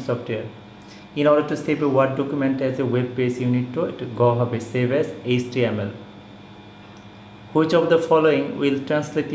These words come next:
image of text photos in digital form? এটার উত্তর হচ্ছে গ, তার মানে হচ্ছে স্ক্যানার। A pixel is, এটা হচ্ছে গ, the smallest resolvable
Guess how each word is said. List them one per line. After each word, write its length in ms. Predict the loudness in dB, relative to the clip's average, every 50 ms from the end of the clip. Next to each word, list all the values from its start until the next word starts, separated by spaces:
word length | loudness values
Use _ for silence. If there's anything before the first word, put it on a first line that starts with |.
| -2
image 280 | -2 -2 -2 -2 -4 -6 -8 -6 -4 -4
of 60 | -4 -6 -4 -2 0
text 260 | 0 0 0 -2 -6 -10 -12 -10 -8
photos 280 | -6 -6 -6 -6 -6 -6 -6 -6
in 60 | -6 -6 -6 -8 -10 -8 -6 -4
digital 300 | -4 -4 -4 -4 -4 -4 -4 -4
form? 200 | -4 -4 -4 -4 -8 -10 -12 -14 -16 -18 -18 -20 -20 -20 -20 -20 -20 -12 -6 -4
এটার 260 | -2 0 2 2 2
উত্তর 280 | 2 0 -2 -2 -2 -2
হচ্ছে 380 | -2 -2 -4 -6 -6 -2 0 0 0 0 0 0 2
গ, 20 | 2 2 2 0 -4 -10 -14 -16 -18 -18 -10 -4
তার 120 | -2 -2 0
মানে 120 | 0 -2 -2
হচ্ছে 200 | -4 -6 -6 -8
স্ক্যানার। 520 | -8 -10 -6 -2 -2 0 0 -2 -4 -6 -8 -10 -16 -18 -20 -20 -20 -20 -20 -20 -20 -20 -20 -20 -10 -2 0
A 80 | 0 0 0 0 0
pixel 360 | 0 0 2 2 2 4 4 4 2
is, 80 | 2 0 -2
এটা 100 | -4 -6
হচ্ছে 160 | -6 -4 -4 -2 0 2
গ, 0 | 2 2 2 0 -2 -6 -10 -6 -2 0
the 100 | 0 0 0 -4
smallest 440 | -2 2 2 4 4 4 2 0 -4 -6 -2 0 0
resolvable 880 | 2 4 4 4 4 2 0 -4 -10 -10 -4 -2 -2 0 0 0 -2